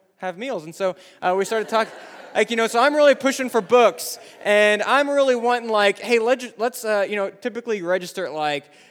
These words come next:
Bed Bath and Beyond or Target, um, you know, these things that have, like, a broad range, right, of, of things."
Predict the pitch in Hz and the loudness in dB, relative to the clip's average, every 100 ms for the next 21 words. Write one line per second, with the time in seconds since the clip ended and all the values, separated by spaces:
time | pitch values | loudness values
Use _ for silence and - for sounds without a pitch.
0 | _ 180 175 180 180 151 147 143 139 135 | _ -2 0 0 -2 -6 -4 -4 -6 -12
1 | - 160 151 143 139 143 151 139 _ - | -8 -4 -4 -4 -8 -8 -10 -12 _ -6
2 | 190 185 - 190 196 165 151 170 156 143 | -4 -4 -4 -6 -6 -8 -6 -4 -4 -4
3 | 156 - 156 156 170 175 139 139 135 143 | -6 -8 -6 -2 0 -2 -4 -10 -8 -6
4 | 151 180 214 - 147 147 165 147 143 - | -6 -8 -10 -12 -6 -4 -2 -4 -6 -16
5 | - 147 - 160 165 165 | -10 -8 -4 -4 -4 -10